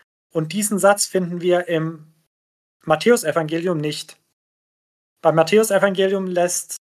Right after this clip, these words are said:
Matthäus das einfach so stehen, wie es Jesus gesagt hat. Und Markus fügt es nochmal so ein bisschen an. Und hier kann ich mir auch gut vorstellen, weil Markus ja zu den Römern, zu den Heiden geschrieben hat,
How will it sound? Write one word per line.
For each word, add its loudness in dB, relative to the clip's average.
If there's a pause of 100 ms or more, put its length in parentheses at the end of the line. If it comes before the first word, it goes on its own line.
(280)
Matthäus -2
das -8
einfach -2
so -6
stehen, -4 (200)
wie -4
es -4
Jesus -4
gesagt -2
hat. -6 (720)
Und 0
Markus 4
fügt -4
es -4
nochmal 2
so -4
ein -4
bisschen -8
an. -8 (680)
Und -6
hier 2
kann 2
ich 0
mir -4
auch 2
gut -8
vorstellen, 0
weil 2
Markus 2
ja -2 (480)
zu -8
den -4
Römern, 0
zu -10
den -4
Heiden 0
geschrieben -6
hat, -8